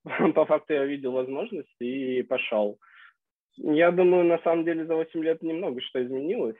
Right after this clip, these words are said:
и, и я уверен, что многим компаниям не так принципиально, есть ли у тебя профильное образование или нет.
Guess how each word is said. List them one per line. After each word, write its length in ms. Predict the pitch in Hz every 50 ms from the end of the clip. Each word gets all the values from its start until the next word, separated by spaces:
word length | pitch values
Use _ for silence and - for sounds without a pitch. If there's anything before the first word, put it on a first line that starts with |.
| _ -
и, 60 | 135 131
и 1040 | 127 131 131 131 127 123 123 120 135 135 135 135 139 139 135 131 131 127 131 131 127 123
я 160 | 143 135 135
уверен, 340 | 135 143 147 147 143 139 135
что 440 | - - - 139 135 135 135 131 135
многим 440 | 135 135 139 147 143 131 135 135 127
компаниям 760 | - 139 - - 151 143 143 135 135 131 131 131 131 135 135
не 100 | 139 135
так 200 | - 143 123 -
принципиально, 540 | - 131 120 _ _ _ - 135 127 123 123
есть 220 | 127 143 151 - -
ли 80 | 131
у 20 | 123
тебя 180 | - 143 127 120
профильное 440 | - 127 127 - - 139 127 123 123
образование 560 | 113 - 127 120 127 135 127 123 127 123 123
или 120 | 123 123 127
нет. 180 | 139 175 262